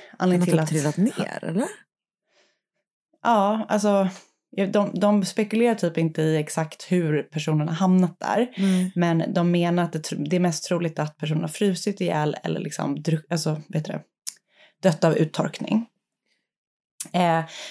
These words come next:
Speaker 1: stugan ligger också ganska så här isolerat, så de menar att personen, om den har kallat på hjälp, så har ingen, liksom, så är det
Speaker 2: Oh.
Speaker 1: ganska naturligt att ingen har hört, typ.
Speaker 2: Och vilken jävla ångest.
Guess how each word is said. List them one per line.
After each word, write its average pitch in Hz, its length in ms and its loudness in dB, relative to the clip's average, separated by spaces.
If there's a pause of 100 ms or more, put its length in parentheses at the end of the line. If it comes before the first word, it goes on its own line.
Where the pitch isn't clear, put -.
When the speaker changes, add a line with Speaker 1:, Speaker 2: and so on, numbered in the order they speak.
Speaker 1:
stugan 202 480 2
ligger 180 320 2
också 165 240 -2
ganska 170 680 0
så 160 100 -2
här - 120 -2 (100)
isolerat, 170 680 -2
så - 180 -6
de 165 140 2
menar 165 260 2
att - 480 -8
personen, 165 480 0
om 175 220 0
den 156 120 0
har 156 140 0
kallat 151 340 -4
på 190 100 -2
hjälp, 190 360 -2 (600)
så - 160 -2
har 156 420 2
ingen, 147 260 0 (140)
liksom, 156 340 -6
så - 140 0
är 180 80 4
det 165 140 0
Speaker 2:
Oh. 196 260 0
Speaker 1:
ganska 160 440 0 (160)
naturligt 170 720 0
att 156 160 -2
ingen 156 260 2
har 165 180 2
hört, 160 340 -2 (140)
typ. - 100 -12 (600)
Speaker 2:
Och 180 60 -2
vilken 160 240 -6
jävla 98 200 -4
ångest. - 460 -8